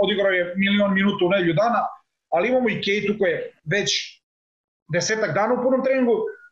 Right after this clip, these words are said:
imamo Jonesa, imamo Shaqirija. E sad, setimo se na što je ličio tim kad smo imali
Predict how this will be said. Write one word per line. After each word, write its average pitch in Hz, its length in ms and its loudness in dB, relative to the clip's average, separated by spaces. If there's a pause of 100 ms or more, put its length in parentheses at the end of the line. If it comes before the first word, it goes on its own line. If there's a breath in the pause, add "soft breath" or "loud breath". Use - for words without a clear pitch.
(220)
imamo 240 300 2
Jonesa, 254 340 2
imamo 262 160 2
Shaqirija. 214 520 -2 (1120)
E 190 100 0
sad, 233 260 0
setimo 254 420 0
se 240 180 0 (320)
na 220 180 0
što - 160 -4
je 233 60 2
ličio 240 340 0
tim 247 300 0
kad 214 260 0 (360)
smo 214 220 0
imali 226 480 0